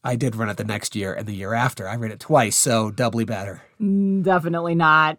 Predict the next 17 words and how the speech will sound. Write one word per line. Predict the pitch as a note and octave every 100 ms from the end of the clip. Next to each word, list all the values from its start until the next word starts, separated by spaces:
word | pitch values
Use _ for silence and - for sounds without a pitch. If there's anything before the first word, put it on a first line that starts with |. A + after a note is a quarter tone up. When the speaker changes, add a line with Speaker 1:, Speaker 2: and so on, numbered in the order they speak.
| -
Speaker 2:
One | F3 G#3+ B3+
and | C#4
done. | C4+ A#3+ G#3+ F#3+
That's | F3+ F#3+
all | A3+
you | G3+
need | G3 F3+
for | A3
a |
marathon, | D#3+ D#3 E3 D3+ D#3+ D#3+
my | D#3+ D3+
opinion. | D#3+ D3+ D3+ D3+ G#3 - _ -
Speaker 1:
Anyway, | F#3 F#3 C3+ G#2+ - _ _ _ -
when | C#3 E3+ F3 _
running | C3+ C3+ F#3+ A3 G3 C3
the |
marathon, | A#2 A#2 F2+ F#2+ A#2+ F#2 F#2